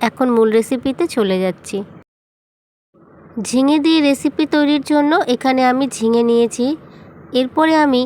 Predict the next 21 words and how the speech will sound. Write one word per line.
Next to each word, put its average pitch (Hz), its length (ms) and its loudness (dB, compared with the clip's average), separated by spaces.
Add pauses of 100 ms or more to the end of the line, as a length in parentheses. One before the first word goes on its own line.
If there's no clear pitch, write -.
(320)
ঝিঙের 247 400 0
খোসাগুলোকে 269 800 0 (360)
কেটে 214 280 0
নেব। 180 220 -2 (640)
প্রথমে 320 420 2 (120)
ঝিঙার 285 320 2
বোটার 247 440 0
দুদিকটা 247 580 -2
আমি 277 200 0
কেটে 208 300 -2
নেব, 185 220 -2 (400)
তারপরে 220 440 0
খোসাগুলোকে 247 800 -2
ছাড়িয়ে 185 400 -2
নেব। 185 180 -6 (400)
আমি 285 220 0
খোসা 254 400 -2
বটি 226 360 0
দিয়ে 269 220 -2
কেটে 196 320 -6
নিচ্ছি। 185 440 -8